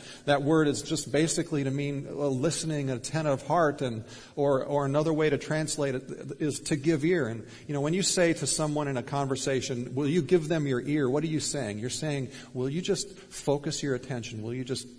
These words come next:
ponder? Will you just take a moment to set aside?" And prayer, Jesus says, is not so much about what we say,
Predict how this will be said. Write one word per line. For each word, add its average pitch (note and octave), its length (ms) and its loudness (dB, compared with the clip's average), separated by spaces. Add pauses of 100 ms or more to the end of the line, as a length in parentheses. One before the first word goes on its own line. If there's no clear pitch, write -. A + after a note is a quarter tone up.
(120)
ponder? D3 500 -2
Will G#2+ 140 -4
you A2 120 -4
just A#2 220 -6
take E3 280 -4
a E3+ 40 -2
moment C#3 380 -2
to A2+ 80 -6
set B2+ 300 -4
aside?" A2+ 520 -6 (560)
And C3 140 -2
prayer, F3+ 360 0
Jesus B2 340 -4
says, B2 260 -2
is B2 140 -8
not A3 160 -4
so E3 140 -6
much C#3 240 -4
about A2 360 -2
what A#2 180 -6
we A2 100 -8
say, A#2 440 -6